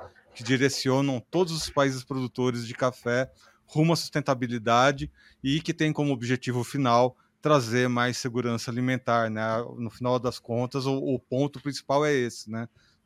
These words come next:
Ter o rendimento dos produtores rurais, garantindo aí todo, toda a cadeia diante aí de um cenário complicado que o mundo passa hoje em dia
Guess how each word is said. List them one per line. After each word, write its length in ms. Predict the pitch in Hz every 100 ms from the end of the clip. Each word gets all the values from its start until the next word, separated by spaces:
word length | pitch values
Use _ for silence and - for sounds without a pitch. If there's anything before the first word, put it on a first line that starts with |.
| -
Ter 140 | 123
o 120 | 127
rendimento 560 | 117 123 117 117 117 123
dos 120 | 107
produtores 540 | 127 120 113 120 110
rurais, 540 | - 135 123 131 147 - _ _
garantindo 680 | 143 156 180 160 - 147 135
aí 100 | 131
todo, 380 | 143 139 156 143
toda 280 | 151 147
a 20 | 151
cadeia 640 | 160 139 117 120 135 139 - - _ _
diante 560 | 123 147 123 131 131 123
aí 280 | 117 123 117 _ _ -
de 120 | 135
um 60 |
cenário 1080 | 139 - 151 120 113 120 123 127 123 113 101
complicado 760 | - 180 - - 151 131 120 110
que 100 | -
o 80 | 113
mundo 260 | 117 113
passa 380 | 110 117 110 -
hoje 160 | 117 117
em 80 | 113
dia 320 | 110 135